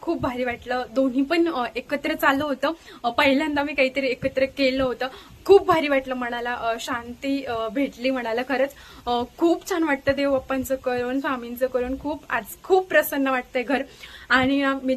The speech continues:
छान पहिले, अ, अ, स्वतःचं, अ, सगळं जेवढं होतं तेवढं सगळं केसावरती बांधून घेतले आणि ड्रेस पण काढून टाकला, कारण मला आहे ना ड्रेसमध्ये मी कम्फर्टेबल नसते आणि केस जास्त वेळ मोकळे सोडूच शकत नाही,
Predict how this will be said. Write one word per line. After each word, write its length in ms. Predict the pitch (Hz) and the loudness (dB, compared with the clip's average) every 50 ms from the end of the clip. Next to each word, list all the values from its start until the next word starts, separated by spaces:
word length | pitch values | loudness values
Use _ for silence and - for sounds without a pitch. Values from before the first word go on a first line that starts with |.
| - - | -2 0
छान 260 | 302 285 285 285 285 | 2 2 2 2 2
पहिले, 460 | 277 285 262 262 254 262 277 285 269 | 4 4 4 6 4 4 4 4 4
अ, 140 | 240 - 240 233 233 233 - - - | 4 2 -2 -4 -6 -6 -8 -6 -4
अ, 120 | 233 233 | -4 -4
स्वतःचं, 640 | 240 - 302 277 285 - 277 285 285 - 311 302 294 - - | -2 0 -2 -2 0 0 0 0 0 2 2 2 2 2 -2
अ, 120 | 262 262 | -4 -2
सगळं 540 | - 277 269 240 220 254 277 269 320 359 339 269 | 0 0 0 0 2 2 4 6 6 6 6 4
जेवढं 240 | 247 311 285 277 311 | 2 0 0 0 0
होतं 240 | 311 294 - - - | -2 -4 -6 -8 -8
तेवढं 180 | 285 262 269 277 | -6 -4 -4 -4
सगळं 280 | 277 262 254 269 294 - - | -4 -2 0 0 0 0 -2
केसावरती 440 | 277 277 247 269 277 262 254 269 277 277 - - - - - - | -4 -2 0 0 0 0 -2 -4 -8 -10 -12 -16 -20 -20 -14 -8
बांधून 500 | 254 247 269 262 254 247 240 285 294 320 | -4 -2 -2 0 -2 -2 -2 0 2 2
घेतले 380 | 330 320 277 269 - 254 254 262 | 4 2 2 -2 -2 0 0 2
आणि 260 | 240 240 254 254 247 | 2 0 0 -2 0
ड्रेस 240 | 247 247 285 285 - | 2 2 0 0 0
पण 200 | - 320 320 311 | -2 -4 -2 0
काढून 280 | 311 294 254 262 277 | 0 0 0 0 0
टाकला, 260 | 262 269 262 262 254 262 | 0 0 -2 -2 -2 0
कारण 140 | 277 285 | 0 0
मला 300 | 277 285 277 262 254 262 | 0 0 0 0 2 2
आहे 80 | 285 269 | 2 0
ना 80 | 262 285 - - - - - - - | -2 -2 -6 -10 -20 -20 -16 -8 -2
ड्रेसमध्ये 540 | 226 269 311 339 330 330 320 320 285 339 330 | 2 4 4 4 2 0 -2 0 2 4 4
मी 60 | 330 | 4
कम्फर्टेबल 580 | 330 311 302 294 285 339 330 311 294 359 359 | 4 2 0 2 6 6 6 6 6 2 2
नसते 300 | 349 330 320 320 - 320 | 0 0 -2 -2 -4 -4
आणि 160 | 302 302 285 285 | -4 -4 -4 -4
केस 320 | - 269 277 - - 302 294 254 | -2 -2 -2 -2 -2 -4 0 0
जास्त 260 | 262 262 - - 269 | 0 0 0 0 0
वेळ 140 | 269 285 285 | 0 2 2
मोकळे 260 | 277 277 277 269 269 | 0 0 2 2 2
सोडूच 360 | 269 302 285 277 - - - | 2 2 -2 -2 -2 -4 -6
शकत 280 | 320 - 262 262 - - | -6 -4 -4 -4 -2 -2
नाही, 100 | 262 | -4